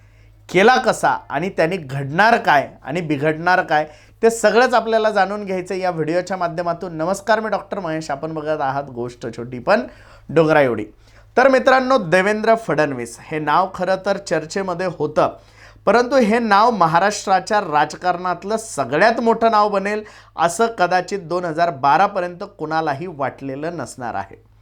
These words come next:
परंतु दोन हजार बारा नंतर महाराष्ट्रातलं राजकारण बदलायला लागलं, भाजपची एक मोठी लाट आली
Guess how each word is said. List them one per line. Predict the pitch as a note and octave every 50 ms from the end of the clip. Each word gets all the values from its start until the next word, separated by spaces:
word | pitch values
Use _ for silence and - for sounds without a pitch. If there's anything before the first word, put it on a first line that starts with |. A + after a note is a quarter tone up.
| _ _ _ _ _ - - - - - -
परंतु | G3 A3 B3 A#3 B3+ B3+
दोन | G3+ A#3+ B3 B3
हजार | B3 A3+ B3+ B3+ A#3+
बारा | F3+ F#3 F#3 G3+ A#3 C4
नंतर | C4 B3+ B3 A#3 G3+ A#3+ A#3+ B3
महाराष्ट्रातलं | G#3+ G3 F#3+ F#3 F#3+ F#3+ - - F#3+ F3+ F#3 G3 G3 F#3+
राजकारण | F3+ D#3 D3+ - - F3 E3+ F3 F3 D#3+
बदलायला | D3 D3 C#3 D#3+ F#3 G3 G3 G3+ G#3 G3+
लागलं, | G3 F#3 F3+ G3 G3 G3 G3 E3
भाजपची | E3 D3+ D3+ D3+ F3+ F#3 F3+ - - G3
एक | F#3 F3+
मोठी | E3+ F3 D#3+ D#3 D#3 - F#3 D#3+ C3 A2 A2+
लाट | B2+ D3+ G3 G3+ G3
आली | G#3 F#3+ G3 G3+ G#3+